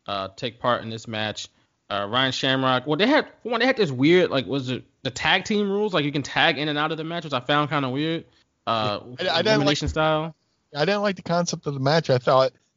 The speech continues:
Speaker 2: yeah, in my mind, it should have been like, you know, like if every man for himself in the match, you
Speaker 1: Right.
Speaker 2: know, rolling around. You know,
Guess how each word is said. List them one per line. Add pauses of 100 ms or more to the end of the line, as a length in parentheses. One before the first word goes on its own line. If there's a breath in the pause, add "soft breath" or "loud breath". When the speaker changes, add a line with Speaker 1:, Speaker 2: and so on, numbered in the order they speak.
(180)
Speaker 2:
yeah,
in
my
mind,
it
should
have
been
like,
you
know, (420)
like
if (320)
every
man
for
himself
in
the
match,
you
Speaker 1:
Right.
Speaker 2:
know, (400)
rolling
around. (240)
You
know,